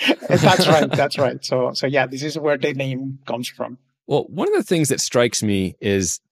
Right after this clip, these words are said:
Speaker 2: that y-, you're talking about, like, these multiple strategies and multiple backends. It sounds like, okay, there's a lot of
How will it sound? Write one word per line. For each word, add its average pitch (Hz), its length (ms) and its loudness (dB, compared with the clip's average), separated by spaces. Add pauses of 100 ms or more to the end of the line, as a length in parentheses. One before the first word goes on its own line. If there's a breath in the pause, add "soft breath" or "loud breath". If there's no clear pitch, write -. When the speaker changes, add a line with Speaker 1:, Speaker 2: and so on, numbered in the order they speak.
(280)
Speaker 2:
that 127 260 0
y-, 120 220 -6
you're 127 100 0
talking 131 220 2
about, 101 60 0
like, 98 120 -4
these 98 160 -4
multiple 110 460 0
strategies 107 960 -2 (260)
and 90 420 -4
multiple 92 500 -4
backends. 110 840 0 (260 soft breath)
It - 100 -4
sounds 180 280 0
like, 139 100 4
okay, 147 160 0
there's 180 160 4
a 277 60 2
lot 170 160 4
of 98 120 -4